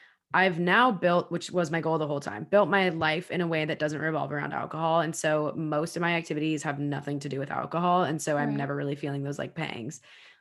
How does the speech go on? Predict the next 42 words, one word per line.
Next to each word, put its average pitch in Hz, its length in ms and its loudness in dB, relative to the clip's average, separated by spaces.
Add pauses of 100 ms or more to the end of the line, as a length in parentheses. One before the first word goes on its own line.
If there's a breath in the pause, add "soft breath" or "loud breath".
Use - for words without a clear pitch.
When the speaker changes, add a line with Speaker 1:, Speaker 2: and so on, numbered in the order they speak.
(140)
Speaker 1:
Um, 165 520 2 (800)
if 185 160 2
I 180 100 6
have 151 280 2
the 160 80 0
energy, 185 340 2
like 156 180 2
you 165 60 -2
said, 151 260 0
like, 151 300 -2 (140)
to - 100 -6
go 151 240 2
out, 147 440 0
then 156 380 0
I 165 100 2
go 160 180 2
out 147 300 2
and 165 160 0
it's - 200 -8 (200)
honestly 156 380 0
a 160 160 -2
really 147 180 0
fun 147 180 -2
time 147 220 0
anyway. 175 560 2
And 160 140 2
I'll 147 100 0
have, 151 200 0
like, 151 160 -2
a 147 60 0
non-alcoholic 156 640 -2
beer 220 240 2
or 147 40 -2
something 160 240 -4
like 156 220 -4
that. 147 360 2 (540 loud breath)
Um, 170 240 6
and 180 160 4
that 160 140 4
usually, 196 420 2 (400)
like, 151 260 0 (360)
m-, 104 100 -12